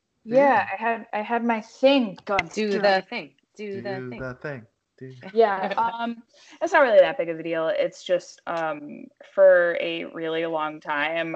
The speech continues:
Speaker 1: I was, like, really restrictive about, um, I was restricted about how I could be, like, publicly friends with you. And I fucking hated that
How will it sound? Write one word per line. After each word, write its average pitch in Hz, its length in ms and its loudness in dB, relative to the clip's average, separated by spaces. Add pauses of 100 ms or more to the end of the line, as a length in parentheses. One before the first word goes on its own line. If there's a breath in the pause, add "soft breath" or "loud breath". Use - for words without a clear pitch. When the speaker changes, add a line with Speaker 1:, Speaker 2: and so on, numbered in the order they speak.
Speaker 1:
I 160 120 0
was, 151 300 -6
like, - 400 -4 (320)
really 160 760 -4 (140)
restrictive 170 960 0 (100)
about, 147 600 2 (460)
um, - 480 -6 (1160)
I 175 120 2
was 160 200 0
restricted 165 800 2
about 147 440 0
how 151 400 2
I 143 180 -2
could 151 240 -10
be, 143 600 -4
like, 131 640 -4 (320)
publicly 151 800 0 (120)
friends 165 340 2
with 143 160 -4
you. 117 280 -4 (380 soft breath)
And 151 280 0
I - 40 -12
fucking 208 440 0
hated 143 360 -4
that 127 280 -6